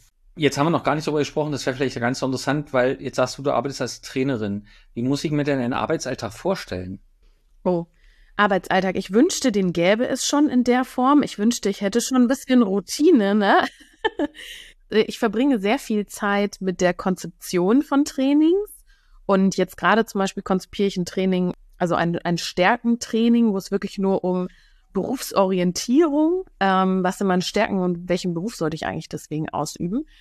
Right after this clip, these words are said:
Speaker 2: Und das mache ich für ein, ein Training am Freitag. Und dann gibt's immer wieder dazwischen Trainingstage,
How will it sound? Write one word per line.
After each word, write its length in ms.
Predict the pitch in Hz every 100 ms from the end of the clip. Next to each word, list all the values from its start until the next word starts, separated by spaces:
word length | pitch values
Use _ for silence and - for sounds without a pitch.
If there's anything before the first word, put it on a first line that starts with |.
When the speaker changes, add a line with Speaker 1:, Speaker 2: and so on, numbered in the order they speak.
| - - _
Speaker 2:
Und 140 | 185 180
das 120 | 180
mache 140 | 185
ich 120 | -
für 140 | - 175
ein, 460 | 175 156 170 170 - - - -
ein 140 | 180
Training 340 | - 214 196 -
am 100 | 170
Freitag. 480 | - 165 240 269
Und 200 | - 202
dann 180 | 190 196
gibt's 220 | 196 - -
immer 240 | 208 190
wieder 220 | 185 185
dazwischen 800 | 180 175 - 180 - 175 170 175
Trainingstage, 1160 | - 185 185 196 233 - - 214 233 269 285